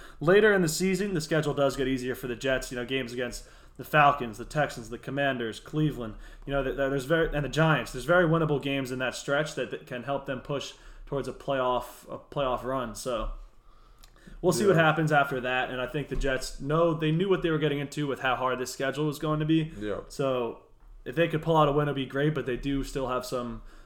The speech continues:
Speaker 1: some margin for error with, with their easy schedule after the, uh, after the bye week. Um, so yeah, we'll, we'll obviously be keyed into that game, come back and reflect on it, break it down next week.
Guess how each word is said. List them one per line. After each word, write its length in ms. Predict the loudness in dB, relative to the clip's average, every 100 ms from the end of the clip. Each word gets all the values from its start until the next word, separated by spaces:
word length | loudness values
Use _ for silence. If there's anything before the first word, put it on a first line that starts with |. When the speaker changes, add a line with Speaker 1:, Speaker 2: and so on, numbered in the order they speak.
| -14
Speaker 1:
some 140 | -6
margin 320 | 0 0 0 -4
for 220 | -2 0
error 300 | 2 2 0
with, 240 | -2 -6
with 140 | -8 -4
their 140 | -4
easy 240 | -2 0
schedule 540 | 4 4 2 0 0 -2 -4 -10 -14 -6
after 380 | -2 -2 -2 -6
the, 320 | -6 -8 -6
uh, 240 | -6 -6 -8 -8
after 220 | -10 -10
the 60 | -6
bye 220 | -2 0
week. 180 | -2 -6 -16 -20 -20 -20 -10
Um, 420 | -4 0 0 -2
so 140 | 2 8
yeah, 240 | 8 8
we'll, 360 | 8 6 6 0
we'll 120 | 2
obviously 400 | 4 4 2 -2
be 80 | -4
keyed 200 | -2 0
into 160 | 2 6
that 240 | 6 6
game, 220 | 4 0
come 160 | -2 2
back 260 | 6 6 4
and 220 | -6 -6
reflect 360 | -6 0 0 2
on 140 | 0
it, 80 | 0
break 160 | -2 -2
it 80 | 0
down 220 | 2 2
next 240 | 0 0
week. 260 | 0 0